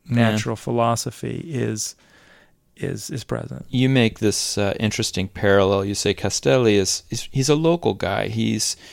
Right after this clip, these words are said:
Speaker 1: interested in local species. He's not traveling to the Americas.
Speaker 2: No.
Speaker 1: But he is reading and seeing these specimens from the New World. And at the same time,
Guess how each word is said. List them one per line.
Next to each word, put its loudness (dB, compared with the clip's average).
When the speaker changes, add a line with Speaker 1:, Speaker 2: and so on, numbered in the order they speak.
Speaker 1:
interested 0
in 0
local 0
species. -6
He's -4
not -2
traveling 0
to -6
the -6
Americas. -4
Speaker 2:
No. -2
Speaker 1:
But 6
he -2
is 2
reading 0
and -2
seeing 0
these -6
specimens -2
from 0
the -6
New -4
World. -4
And 4
at -4
the -2
same -2
time, -2